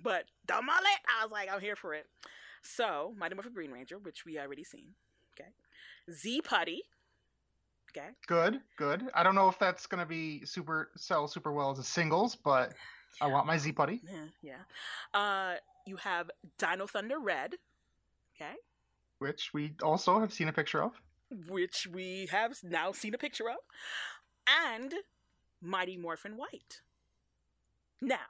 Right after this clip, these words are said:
Speaker 1: people are just like, "What? Mighty Morphin White again? What's happening? I don't understand."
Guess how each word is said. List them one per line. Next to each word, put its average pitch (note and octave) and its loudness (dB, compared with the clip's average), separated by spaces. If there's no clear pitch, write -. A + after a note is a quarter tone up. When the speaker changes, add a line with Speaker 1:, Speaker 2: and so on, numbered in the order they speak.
Speaker 1:
people C4+ -2
are B3 0
just A#3+ -6
like, A#3 4
"What? G#4+ 6
Mighty D#4 2
Morphin C#4+ -2
White C4 2
again? A4 4
What's C#4+ 2
happening? F4+ 0
I A#3 0
don't B3 -4
understand." G#4+ 0